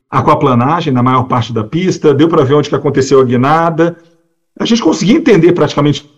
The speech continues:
tudo, mas como traduzir isso pra algo que o leigo, eh, poderia entender? E nessa situação, o três D ele faz uma grande,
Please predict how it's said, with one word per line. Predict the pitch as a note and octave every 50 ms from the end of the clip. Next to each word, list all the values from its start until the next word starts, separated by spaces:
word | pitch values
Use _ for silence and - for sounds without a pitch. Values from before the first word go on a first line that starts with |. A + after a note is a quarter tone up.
| - - -
tudo, | - B2+ B2 G#2+ A2+
mas | D3+ E3 -
como | - - A3+ - G#3+ G3+
traduzir | - G#3 F#3+ G3 E3+ E3+ C3+ C3+ D#3 C#3+
isso | B2+ C3+ D3+ - - - A#3 A3+ A#3 - _ _ _
pra | - - F3 D#3
algo | D#3 D#3 D#3+ D#3+ E3+ D#3+
que | - -
o | F#3+
leigo, | E3 D3+ C#3 C#3+ E3 G3 G3+ - B2 A#2 G#2 F#2+ - _ _ _ -
eh, | A#2+ A#2 A2+ A2+ - - - _ _ _ _ _ _
poderia | - D3+ D3 D3 C3 C#3 C3+
entender? | B2+ C#3 C3+ C3 A#2 A2 G#2 G#2+ - - _ _ _ _ _ _ _ _ -
E | G3 A3
nessa | G#3+ F#3 E3 E3+ G3+ A#3 A3+ - - D#3
situação, | - D#3 C3+ B2+ C3 A#2+ A2+ - - - A#2 B2 D3 D3
o | C3
três | - - C#3+ C#3+ B2 A2+
D | A#2 D3
ele | D#3 E3
faz | - - D3+ D3+ D3 D#3
uma | E3 E3
grande, | D3+ C3+ B2 A#2 C#3+ C#3 C3+ C3+ C#3 C#3 C#3 C#3 D3 C#3